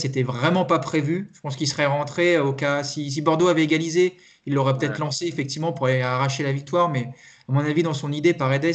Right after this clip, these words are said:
Speaker 1: il était vraiment juste là au cas où. Après, euh, pff,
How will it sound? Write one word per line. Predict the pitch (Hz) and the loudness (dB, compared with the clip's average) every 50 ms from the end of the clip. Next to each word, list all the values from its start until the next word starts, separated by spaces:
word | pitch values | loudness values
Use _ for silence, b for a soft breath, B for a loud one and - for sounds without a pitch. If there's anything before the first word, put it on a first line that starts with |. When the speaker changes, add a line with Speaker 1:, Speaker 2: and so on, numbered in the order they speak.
| 165 - - | -2 -4 -6
Speaker 1:
il | |
était | 127 127 131 | -6 -4 -4
vraiment | 123 123 143 156 165 170 | -2 -2 0 0 0 -2
juste | 165 165 - - 180 | -2 -4 -4 -2 0
là | 160 160 160 | 0 2 2
au | 151 139 | 0 2
cas | 135 - 131 | 2 4 4
où. | 139 170 214 - - b b b b b b b b b _ - | 4 4 0 -2 -8 b b b b b b b b b _ -4
Après, | 110 123 123 120 - 208 240 254 240 226 | -4 -4 -2 2 4 4 6 6 6 6
euh, | 180 160 151 143 139 135 135 131 | 6 6 6 4 4 4 4 2
pff, | 131 131 B B B | 2 -2 B B B